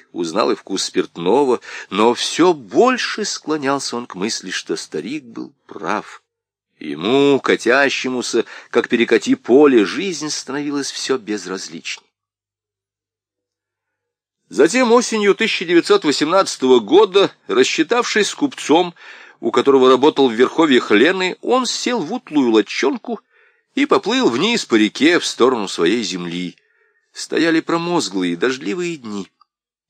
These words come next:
По реке гулял сильный северный ветер. Однажды Трофим, не в силах выгрести против ветра, пристал к низкому берегу, заросшему густыми купами ив. Листва давно облетела, черные ветки ив выглядели жалко и сиротливо.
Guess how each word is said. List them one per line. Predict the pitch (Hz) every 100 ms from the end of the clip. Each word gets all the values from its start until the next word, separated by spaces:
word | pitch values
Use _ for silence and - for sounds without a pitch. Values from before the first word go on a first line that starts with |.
| -
По | 117
реке | 143 135
гулял | 123 101 95
сильный | - 104 101 104
северный | - 104 110 127 139
ветер. | 175 180 - - _ _ _ _ _ _ _ _ _ -
Однажды | 82 95 196 180 95
Трофим, | - 82 - 180 156
не | 82 82
в |
силах | - 208 185 98 113
выгрести | 160 117 - -
против | - - - -
ветра, | 80 82 - - - _ _ - - -
пристал | 107 117 - 247
к | -
низкому | 220 - 233 233
берегу, | 170 165 160 143 156 _ _ _ _
заросшему | 85 107 104 - 120 98
густыми | 95 101 - 240 180
купами | 160 - 170 156 147 156 -
ив. | - 110 98 - - - - _
Листва | - 143 - 139 139
давно | 139 202 131
облетела, | 98 98 175 190 165 160
черные | - 98 98 98
ветки | 101 127 - 107
ив | - 107 107 -
выглядели | 98 101 92 90 90 90
жалко | 101 156 160 - 87
и |
сиротливо. | - 85 82 - - 143 110